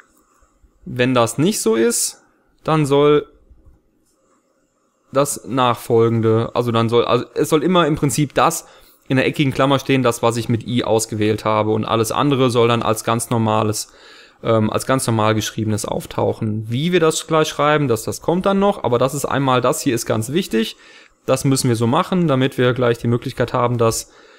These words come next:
unendlich fortzuführen sozusagen. Gut, jetzt habe ich hier noch geschrieben, Pfeiltaste hoch und runter, damit man das auch weiß.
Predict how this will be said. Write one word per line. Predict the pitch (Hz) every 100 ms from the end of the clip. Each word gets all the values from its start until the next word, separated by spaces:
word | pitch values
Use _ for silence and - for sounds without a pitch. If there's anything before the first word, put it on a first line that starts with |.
| _ _ _ _ _ _ _
unendlich | 180 208 117 123 151 -
fortzuführen | - 147 151 131 - 117
sozusagen. | 110 107 117 107 107 104 107 110 _ -
Gut, | - 107
jetzt | 110 110
habe | 107
ich | -
hier | 202
noch | 202
geschrieben, | 190 - 180 180
Pfeiltaste | 175 - 113 117 131 120 135
hoch | 127 120
und | 123
runter, | 156 208 208 196 202 _ _ _ _ _ _ -
damit | 220 -
man | 123
das | 113
auch | - -
weiß. | - - - -